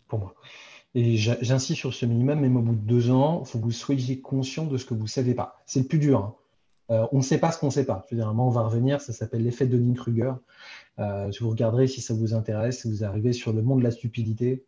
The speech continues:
euh, quand vous avez l'impression d'avoir tout compris. Et globalement, les un an et demi à deux ans de P M, vous avez vite l'impression d'avoir tout compris, alors que vous avez connu un seul type de process, un seul type de produit, euh, souvent une stratégie qui, en tout cas en deux ans, ne change pas, euh, globalement.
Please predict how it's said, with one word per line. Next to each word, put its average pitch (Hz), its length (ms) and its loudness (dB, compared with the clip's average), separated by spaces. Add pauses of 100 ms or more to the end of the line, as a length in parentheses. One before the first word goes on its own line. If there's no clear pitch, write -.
(160)
euh, 104 100 -6
quand 107 140 -6
vous 107 160 -2
avez 107 80 -2
l'impression 110 320 -6
d'avoir 104 240 -4
tout - 120 -14
compris. 123 400 -6 (400)
Et 120 40 -2
globalement, 127 500 4
les 123 280 2
un 139 140 4
an 139 120 4
et 135 80 2
demi 143 220 2
à 120 100 6
deux 123 260 4
ans 139 120 4
de 135 40 2
P 123 180 2
M, 120 300 2 (300)
vous 113 120 2
avez 107 140 2
vite 135 200 0
l'impression 120 400 -2
d'avoir 104 220 0
tout 120 100 -12
compris, 127 440 -6 (280)
alors 117 240 0
que 123 80 0
vous 113 160 2
avez 113 180 2
connu 120 260 2 (160)
un 131 80 -2
seul 120 220 -2 (160)
type 127 260 -4
de 120 60 -6
process, 131 460 -4
un 120 40 -2
seul 117 240 -4
type 123 220 -10
de 113 80 -2
produit, 117 560 -4 (440)
euh, 101 180 -4
souvent 127 300 0
une 135 60 4
stratégie 127 520 0
qui, - 180 -2
en 113 460 -6
tout - 100 -20
cas 131 140 2
en 120 100 2
deux 120 280 4
ans, 143 80 6
ne 139 40 2
change 131 260 -2
pas, 131 280 0
euh, 104 60 -2
globalement. 110 500 -2